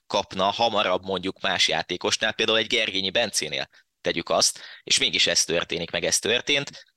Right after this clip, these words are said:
Minden esetre azért volt igazság bőven a Lokinál. Ö, nem tudom, te hogy láttad ezt a, a szitut, vagy, vagy úgy, hogy értékelnéd összességében a, így a meccs végi történéseket?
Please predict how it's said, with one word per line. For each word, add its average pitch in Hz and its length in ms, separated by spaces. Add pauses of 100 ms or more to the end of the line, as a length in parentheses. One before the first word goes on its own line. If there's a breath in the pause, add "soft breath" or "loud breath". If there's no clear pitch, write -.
(320)
Minden 113 220
esetre 113 340
azért 107 300
volt 123 260
igazság 92 440
bőven 85 260
a 82 80
Lokinál. 87 600 (640)
Ö, 92 100 (360)
nem 95 120
tudom, 90 180
te - 80
hogy 90 160
láttad 78 300
ezt - 200
a, 87 220
a - 40
szitut, - 360
vagy, 82 320 (400)
vagy 90 200
úgy, - 240
hogy 113 340
értékelnéd 92 600
összességében 82 720
a, 82 400
így 73 200
a 82 40
meccs 82 280
végi 80 340 (200)
történéseket? 82 800